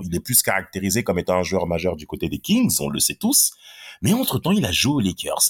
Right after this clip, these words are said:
Et moi, j'ai estimé avoir vu Vlade Divac comme avec un plafond de verre dans, dans, ou dans lequel, ou dans ce genre d'environnement, ben, tu peux pas aller plus haut. Et regardez même le reste de l'effectif.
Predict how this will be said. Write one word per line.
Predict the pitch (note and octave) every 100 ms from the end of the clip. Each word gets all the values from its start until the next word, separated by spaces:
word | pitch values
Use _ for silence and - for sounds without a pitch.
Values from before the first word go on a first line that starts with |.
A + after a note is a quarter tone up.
| -
Et | G#2+
moi, | A2 C3+ F3+ A3
j'ai | - B2 -
estimé | F3+ - - - F3+ G3 G#3 G3+ D#3
avoir | G2+ G2
vu | A#2
Vlade | G#2+ G2+
Divac | G2 G2 B2+ F3+ - - - - _ _ -
comme | E3
avec | F#3 F#3
un | D#3+
plafond | C3+ C#3+ - D3 C3
de | A2+
verre | D#3+ D#3+
dans, | A#2+ A#2 A2+
dans, | G#2+ A2 -
ou | A#2+ G#2+
dans | A#2+
lequel, | A2 D#3 C#3+
ou | G2+
dans | G2+
ce | -
genre | C#3 B2+
d'environnement, | G2+ G2 F#2 G#2 D3+ - _ _ _ -
ben, | F#2+
tu | -
peux | A2+
pas | -
aller | - C3 A#2
plus | - C3+
haut. | C#3 A#2 - _ _ -
Et | -
regardez | G#2 D#3+ E3+
même | F3
le | E3+
reste | F3
de | F#3
l'effectif. | G3+ - - D#4+ -